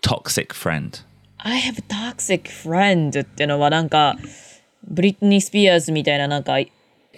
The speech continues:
Speaker 1: Yeah, that's an interesting
Speaker 2: 魅力的なおね-、
Speaker 1: example.
Speaker 2: お姉さんがいるってこと？<laughs> そういうことじゃなくて。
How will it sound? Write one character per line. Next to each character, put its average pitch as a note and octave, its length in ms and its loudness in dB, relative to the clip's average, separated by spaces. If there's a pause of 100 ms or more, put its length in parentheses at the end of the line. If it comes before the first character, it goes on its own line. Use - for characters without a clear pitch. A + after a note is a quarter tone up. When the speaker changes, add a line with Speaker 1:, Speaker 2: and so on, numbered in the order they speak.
(100)
Speaker 1:
Yeah, - 140 -4 (300)
that's F4+ 360 0
an A#3 60 4
interesting G#3+ 420 6
Speaker 2:
魅 - 40 6
力 F3+ 240 2
的 G3+ 180 4
な G3+ 100 4
お G3 60 6
ね-、 G3 240 6
Speaker 1:
example. F#3+ 60 4
Speaker 2:
お F#3 40 6
姉 F#3+ 140 6
さ D#3+ 140 0
ん - 20 -4
が C#3 80 2
い C#3 60 4
る C#3 80 2
っ - 20 -6
て - 100 -6
こ D#3 120 -4
と？ G#3 220 -4
<laughs> - 20 -20
そ - 160 -10
う - 20 4
い - 40 6
う - 60 -2
こ - 60 -10
と - 80 -2
じ - 140 2
ゃ - 20 -2
な E3 100 2
く - 120 -12
て。 - 160 -10